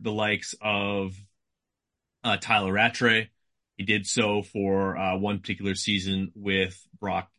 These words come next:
um, Brock Tickle, although both of those situations were guys who pointed out of a series, out of the two fifties, and he basically, like, say, "Look, you're, you're contracted with me, so I'll, I'll honor it."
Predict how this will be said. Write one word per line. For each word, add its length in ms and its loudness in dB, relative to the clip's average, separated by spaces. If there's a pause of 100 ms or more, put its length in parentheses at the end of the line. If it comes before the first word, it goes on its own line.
(180)
um, 380 -4
Brock 220 -6
Tickle, 480 0
although 460 0
both 340 0
of 100 -2
those 180 2
situations 640 -2
were 380 -2 (480)
guys 360 4
who 240 0
pointed 360 4
out 140 6
of 100 -2
a 40 -4
series, 720 2
out 100 -2
of 80 0
the 80 0
two 180 2
fifties, 520 -2
and 180 -2
he 80 -2
basically, 460 0
like, 260 -2
say, 280 2
"Look, 220 -6
you're, 240 -2
you're 160 -2
contracted 560 4
with 140 -6
me, 300 -2 (520)
so 180 2
I'll, 280 2
I'll 140 2
honor 420 2
it." 120 -12